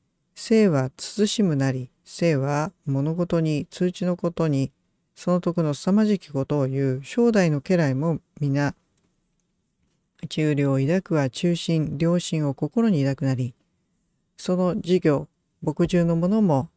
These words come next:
成人にあらざるなしと、正しき人にはあらぬはな、なきとなり、かつ、えー、もとい。これ「かつ」じゃなくて「ただに」っ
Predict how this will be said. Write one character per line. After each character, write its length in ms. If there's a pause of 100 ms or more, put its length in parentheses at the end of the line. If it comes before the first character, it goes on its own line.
(300)
成 260
人 200
に 100
あ 60
ら 100
ざ 140
る 80
な 120
し 120
と、 220 (440)
正 300
し 60
き 100
人 180
に 120
は 340
あ 80
ら 120
ぬ 100
は 120
な、 240 (140)
な 180
き 140
と 120
な 140
り、 160 (2500)
か 140
つ、 360 (3750)
え 340
ー、 20
も 160
と 160
い。 100 (220)
こ 140
れ 100
「か 240
つ」 180
じ 120
ゃ 20
な 140
く 100
て 220 (1080)
「た 220
だ 160
に」 220
っ 40